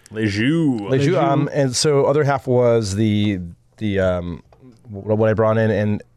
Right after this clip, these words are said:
Speaker 2: same thing, total thumbs up. Um, I'm, maybe I'm being a fanboy.
Speaker 1: Yeah, but which do we like better? Yeah,
Speaker 3: <laughs>
Speaker 1: yeah,
Speaker 3: You
Speaker 1: to
Speaker 3: should
Speaker 1: try
Speaker 3: try
Speaker 1: this
Speaker 3: 'em
Speaker 1: again.
Speaker 3: again. You try one
Speaker 1: Yeah.
Speaker 3: again and see.
Speaker 1: I mean, the nose on this was a lot fruitier, but that Lejeune is so balanced, too.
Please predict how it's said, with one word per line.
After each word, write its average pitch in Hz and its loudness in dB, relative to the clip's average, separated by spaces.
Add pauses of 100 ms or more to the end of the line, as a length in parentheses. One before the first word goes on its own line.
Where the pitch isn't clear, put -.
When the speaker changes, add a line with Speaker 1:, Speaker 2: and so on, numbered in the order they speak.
Speaker 2:
same 117 -2
thing, 120 -2 (340)
total 120 2
thumbs 117 -2
up. 95 -4 (600)
Um, 92 -8 (300)
I'm, 113 0
maybe 131 2
I'm 120 0
being 120 0
a 113 2
fanboy. 117 0
Speaker 1:
Yeah, 151 2
but 113 0
which 127 -4
do 147 -6
we 120 -2
like 113 -4
better? 80 -6 (720)
Yeah, 139 -2 (120)
Speaker 3:
<laughs> - -20
Speaker 1:
yeah, - -10
Speaker 3:
You 233 0
Speaker 1:
to 254 -2
Speaker 3:
should 240 -4
Speaker 1:
try 220 2
Speaker 3:
try 226 2
Speaker 1:
this 202 0
Speaker 3:
'em 185 2
Speaker 1:
again. 156 0
Speaker 3:
again. 123 -2
You 139 0
try 202 0
one 214 2
Speaker 1:
Yeah. 175 0
Speaker 3:
again 113 -4
and 139 -2
see. 117 -2
Speaker 1:
I 151 0
mean, 175 2
the 165 2
nose 180 2
on 110 2
this 113 0
was 87 -4 (840)
a 113 -6
lot 117 0
fruitier, 98 0
but 87 -4
that 127 -12
Lejeune 117 0
is 87 -2
so - 0
balanced, 90 -4
too. 98 -12